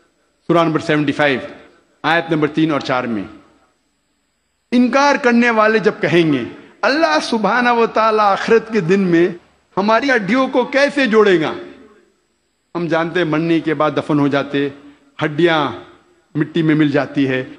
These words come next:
डिसइंटीग्रेट होती है, तो अल्लाह ताला आखिरत में हमारी हड्डियों को कैसा इकट्ठा करेगा, कैसे हमें पहचानेगा?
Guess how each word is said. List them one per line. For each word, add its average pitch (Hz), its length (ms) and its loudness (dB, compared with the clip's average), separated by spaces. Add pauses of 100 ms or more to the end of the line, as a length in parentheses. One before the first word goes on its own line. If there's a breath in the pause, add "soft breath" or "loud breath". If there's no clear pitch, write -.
(100)
डिसइंटीग्रेट 175 500 0
होती 151 280 0
है, 156 100 0
तो - 300 -8
अल्लाह 214 320 2
ताला 233 320 0
आखिरत 214 500 0
में 220 220 2 (220 loud breath)
हमारी 226 400 0 (280)
हड्डियों 202 320 0
को 233 80 -2
कैसा 240 320 0
इकट्ठा 214 380 0
करेगा, 170 400 0 (220 loud breath)
कैसे 269 260 2
हमें 262 240 2
पहचानेगा? 202 680 0